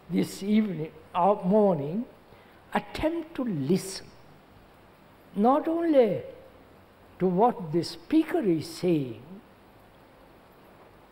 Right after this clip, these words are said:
but also listen to your own reaction to what is being said, not correct your reaction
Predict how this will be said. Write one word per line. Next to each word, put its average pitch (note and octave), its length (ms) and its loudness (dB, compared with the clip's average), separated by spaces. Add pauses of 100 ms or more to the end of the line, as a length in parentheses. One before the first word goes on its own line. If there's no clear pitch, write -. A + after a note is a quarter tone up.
(1040)
but A#3 180 2
also D#4 580 0 (460)
listen C#4 600 2
to D#4+ 100 -2
your A3 260 4
own E4 300 0
reaction A3+ 960 0 (880)
to F#3 80 0
what F#3 320 0
is D#4+ 160 -4
being G3 340 -2
said, E3 540 -6 (1700)
not D4 380 2
correct C#4 480 0
your A3 240 4
reaction G#3 720 2